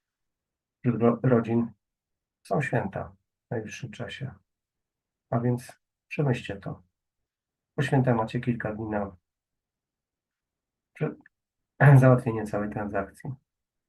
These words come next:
Jak to nabyć, gdzie to kupić? Wszystko się dowiecie od naszych liderów, konsultantów, jak również od uczestników projektu Q Logos.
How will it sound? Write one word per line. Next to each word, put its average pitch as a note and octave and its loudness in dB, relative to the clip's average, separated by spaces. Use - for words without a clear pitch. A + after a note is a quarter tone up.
Jak C3 6
to B2+ 4
nabyć, A#2 0
gdzie B2 -4
to A#2+ -6
kupić? - -10
Wszystko C3 -8
się A#2+ -4
dowiecie A2+ -6
od G#2+ -8
naszych A2 -8
liderów, A2 -6
konsultantów, G#2 -4
jak A#2+ 6
również A#2 4
od A#2 0
uczestników A2+ -2
projektu G#2+ -4
Q A2+ -2
Logos. G2 -4